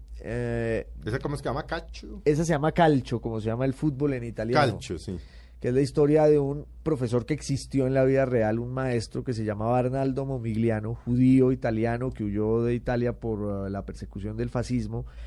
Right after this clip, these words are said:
Speaker 1: va a Inglaterra y en una borrachera con unos profesores ingleses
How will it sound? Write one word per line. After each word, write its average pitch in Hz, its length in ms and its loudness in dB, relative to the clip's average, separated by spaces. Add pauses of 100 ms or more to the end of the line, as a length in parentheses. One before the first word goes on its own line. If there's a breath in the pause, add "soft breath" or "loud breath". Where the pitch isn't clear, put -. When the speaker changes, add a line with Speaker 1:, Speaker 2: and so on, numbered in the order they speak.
(320 loud breath)
Speaker 1:
va 131 100 6
a 139 60 4
Inglaterra 151 600 4
y 143 80 4
en 120 80 -2
una 131 180 0
borrachera 147 720 4
con 123 140 -6
unos 127 180 -4
profesores 135 540 0
ingleses 135 560 -2